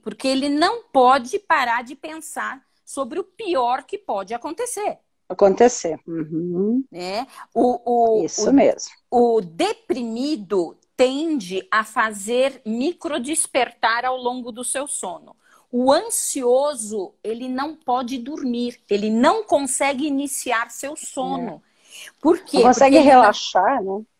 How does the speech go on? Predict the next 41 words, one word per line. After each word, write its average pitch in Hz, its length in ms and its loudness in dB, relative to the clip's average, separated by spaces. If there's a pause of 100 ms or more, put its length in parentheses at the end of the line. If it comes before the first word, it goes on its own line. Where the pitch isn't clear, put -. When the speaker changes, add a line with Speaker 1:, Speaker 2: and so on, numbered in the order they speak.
(360)
Speaker 1:
ele 196 200 -2
não 214 220 0
se - 160 -2
entrega. 220 720 0 (340)
Eu 214 120 4
brinco 262 480 -6
que 247 120 -8
são 262 200 -6
pessoas 262 560 -2
que 254 120 -10
dormem 254 420 2
com 269 140 -10
um 254 160 -6
olho 359 280 2
só, 220 300 -2
porque 208 220 -12
elas 226 220 -6
têm 262 140 -14
que - 100 -20
ficar 254 360 -4
com 285 140 -8
o 262 160 -4
olho 269 380 2
vigiando 277 720 -6 (520)
tudo 415 280 0
que 392 120 -10
tá 277 200 0
acontecendo. 294 880 -8 (340)
Porque 240 220 -6
pode 196 320 -2
acontecer 254 480 -6
uma 233 160 -6
desgraça 226 600 -6
e 285 40 -6
ela 285 140 -6
não 302 120 -8
pode 269 260 -6
ser - 160 -10
pega 262 280 -6
de 247 80 -12
surpresa. - 640 -10